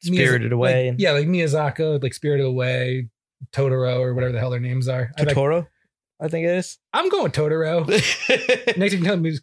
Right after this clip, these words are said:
Speaker 2: his name's Ponyo. No, it's Ponyo, right? I don't know.
Speaker 1: <laughs> I don't know that one.
Speaker 2: You haven't seen Ponyo?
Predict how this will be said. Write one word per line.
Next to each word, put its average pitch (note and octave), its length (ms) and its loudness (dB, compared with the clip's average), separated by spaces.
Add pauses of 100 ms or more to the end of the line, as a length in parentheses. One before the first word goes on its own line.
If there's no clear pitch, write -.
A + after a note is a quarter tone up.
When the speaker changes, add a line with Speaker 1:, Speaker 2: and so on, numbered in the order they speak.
Speaker 2:
his D3+ 180 -2
name's D3 320 0 (680)
Ponyo. C#3 680 0
No, F#3 240 0
it's B2+ 120 -6
Ponyo, A#2+ 600 -4
right? - 300 0
I G3 80 -2
don't C#3+ 180 0
know. A2+ 80 0 (180)
Speaker 1:
<laughs> - 160 -16
I A#2 200 2
don't G2+ 100 -2
know G2 160 -2
that G#2+ 140 0
one. G2 120 -4 (1000)
Speaker 2:
You C#3 400 -4
haven't D#3 260 -6
seen C#3+ 360 -6 (360)
Ponyo? C3+ 380 -10